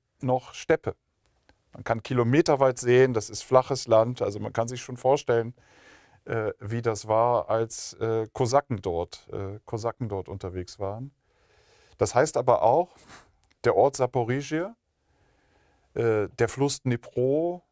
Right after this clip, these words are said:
äh, die gesamte Gegend hat für die Ukraine eine besondere historische Bedeutung, ist in besonderer Weise aufgeladen, ähm, hat eine ganz klare Bezüge zur, äh,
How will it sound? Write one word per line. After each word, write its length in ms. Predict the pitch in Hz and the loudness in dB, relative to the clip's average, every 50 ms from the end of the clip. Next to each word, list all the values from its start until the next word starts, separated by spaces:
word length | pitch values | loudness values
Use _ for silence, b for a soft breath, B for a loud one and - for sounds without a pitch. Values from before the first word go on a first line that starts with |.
| _ _ _ _ | _ _ _ _
äh, 180 | _ - - 107 | _ -10 -10 -8
die 100 | 113 113 | -8 -6
gesamte 440 | 110 110 104 117 123 127 - 123 113 | -6 -2 -2 -2 -2 -2 -8 -10 -6
Gegend 420 | - 117 117 123 135 135 139 123 | -2 0 0 0 0 0 -2 -4
hat 140 | 120 120 - | -6 -8 -8
für 160 | - - 123 | -6 -8 -6
die 100 | 113 117 | -6 -8
Ukraine 460 | - 113 - - 123 87 98 120 127 | -10 -10 -8 -6 -6 -6 -4 -4 -4
eine 120 | 120 113 107 | -4 -4 -4
besondere 560 | 104 110 98 104 107 120 139 123 117 110 110 | -6 -6 -2 -2 -2 -2 -2 -4 -6 -6 -6
historische 520 | 113 110 - - - 113 110 107 - - | -8 -8 -8 -6 -6 -6 -6 -8 -10 -12
Bedeutung, 520 | 101 - 98 95 101 107 117 117 - 101 98 | -10 -10 -2 0 0 0 0 -2 -4 -10 -8
ist 120 | 92 - | -8 -10
in 100 | 107 101 | -10 -8
besonderer 540 | - 98 92 98 104 120 120 107 101 95 95 | -8 -6 -4 -2 -4 -4 -4 -4 -4 -2 0
Weise 520 | 98 95 98 101 98 98 95 95 95 - | 0 -2 0 -2 -4 -6 -6 -6 -8 -6
aufgeladen, 840 | - - 110 135 - - - 92 92 - - 85 90 98 113 131 - b b b b b b b b b b b b b b b b b _ | -4 -4 -4 -4 -4 -6 -8 -6 -4 -4 -6 -6 -6 -6 -8 -8 -10 b b b b b b b b b b b b b b b b b _
ähm, 640 | - 104 98 98 98 101 98 98 98 95 95 101 101 _ _ _ _ - - - - - - _ _ _ _ _ _ _ _ - | -6 -4 -4 -4 -4 -4 -4 -4 -6 -8 -8 -10 -14 _ _ _ _ -18 -18 -18 -18 -20 -20 _ _ _ _ _ _ _ _ -14
hat 220 | - - - 110 - _ | -10 -6 -6 -6 -4 _
eine 240 | 117 113 107 101 98 | -4 -4 -4 -6 -8
ganz 320 | - - 95 110 120 - | -2 -2 -2 0 0 -4
klare 300 | - - 113 107 110 113 | 0 2 2 2 2 -2
Bezüge 580 | 101 110 104 - - - 120 120 110 110 107 101 | -8 -8 -8 -8 -8 -8 -8 -6 -4 -4 -4 -4
zur, 680 | - - - 117 110 107 107 104 104 101 101 101 98 - _ - | -6 -10 -8 -6 -2 -2 0 0 0 -2 -2 -4 -8 -14 _ -8
äh, 360 | 104 101 98 98 98 95 92 | -6 -6 -4 -6 -6 -8 -10